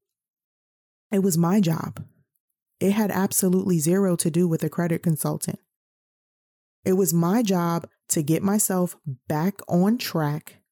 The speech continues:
and make my payments on time so that my credit score could boost. So I hired them, sure. And,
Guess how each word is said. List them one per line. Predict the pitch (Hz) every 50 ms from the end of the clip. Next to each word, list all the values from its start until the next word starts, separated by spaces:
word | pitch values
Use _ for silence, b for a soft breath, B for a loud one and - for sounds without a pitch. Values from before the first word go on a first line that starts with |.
| _ _ _ _ _ _ -
and | 170 170 151 151
make | 151 156 156 160 - 196
my | 196 202 220
payments | - - - 185 185 190 214 220 - - -
on | 160 165 175 202
time | 208 - - 160 143 139 143 143 151 156 - _ _ _ _ _ _ _ _ _ _ _ _ _ _ _ _ _ _ _ _ _ _ _ _ _ -
so | - - 180
that | 165 165 - -
my | 165 160 165 175
credit | 175 - - 170 160 156
score | 151 - - 160 156 151
could | - - 143
boost. | 127 160 170 156 151 - - - - - - _ _ _ _ _ _ _ _ _ _ _ _ _ _ -
So | - - 285 285
I | 320 403 403
hired | 208 175 180 220 285 262 214 185
them, | 156 180 180 180
sure. | - - 262 277 254 165 - - 147 - _ _ _ _ -
And, | - 254 269